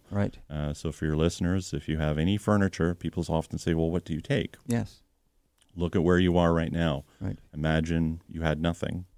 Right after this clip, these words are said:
Speaker 1: Right.
Speaker 2: Just the walls, just the floor, just the ceiling.
Speaker 1: Yes.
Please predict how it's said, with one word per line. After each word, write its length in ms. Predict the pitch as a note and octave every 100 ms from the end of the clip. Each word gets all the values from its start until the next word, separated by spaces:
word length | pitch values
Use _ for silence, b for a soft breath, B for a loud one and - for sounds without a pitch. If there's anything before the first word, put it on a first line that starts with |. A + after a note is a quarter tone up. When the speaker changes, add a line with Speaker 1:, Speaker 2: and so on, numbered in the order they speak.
| _ -
Speaker 1:
Right. 180 | F#2+ - _
Speaker 2:
Just 260 | - D#2+ -
the 80 |
walls, 480 | F#2 D#2+ D2+ D2+ -
just 280 | - D2 -
the 60 | E2
floor, 300 | - D2 C#2
just 280 | D#2+ -
the 60 | -
ceiling. 440 | - F2+ D#2+ C#2+ D#2
Speaker 1:
Yes. 300 | F#2 -